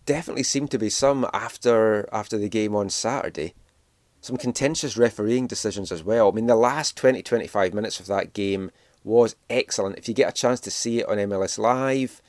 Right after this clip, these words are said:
make sure you do so, because referee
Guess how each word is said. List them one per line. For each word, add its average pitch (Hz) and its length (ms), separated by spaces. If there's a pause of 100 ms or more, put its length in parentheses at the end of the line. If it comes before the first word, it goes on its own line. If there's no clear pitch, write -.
(160)
make 127 220
sure 131 160
you 113 120
do 123 180
so, 98 280
because 104 600 (240)
referee 123 800